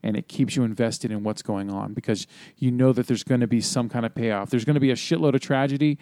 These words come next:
but you know that something good's gonna happen, and you enjoy it all that much more and because of it. So I highly recommend The Handmaid's, Handmaid's Tale. Um, I'm, I'll finish watching season two soon.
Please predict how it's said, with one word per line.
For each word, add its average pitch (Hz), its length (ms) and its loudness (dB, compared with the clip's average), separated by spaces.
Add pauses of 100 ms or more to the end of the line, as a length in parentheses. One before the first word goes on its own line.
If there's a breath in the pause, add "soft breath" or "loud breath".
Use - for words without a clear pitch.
(360 loud breath)
but - 180 0
you 131 60 4
know 135 280 6
that 123 120 0
something 123 360 -4
good's 120 220 0
gonna 113 220 -2
happen, 110 340 -4
and 120 240 -4
you 117 80 0
enjoy 117 300 2
it 117 80 4
all 113 100 2
that 113 140 0
much 110 240 -8
more 110 320 -6 (280)
and 120 320 -6
because 113 320 -4
of - 60 -6
it. - 140 -10 (340 loud breath)
So 143 180 4
I 139 180 0
highly 160 260 2
recommend 131 400 0
The 113 40 0
Handmaid's, 120 520 -2
Handmaid's 127 400 0
Tale. 120 340 0
Um, 117 340 0
I'm, 123 240 -2
I'll 127 140 0
finish 139 340 0
watching 123 280 -2
season 113 340 -2
two 117 220 2
soon. 117 420 -2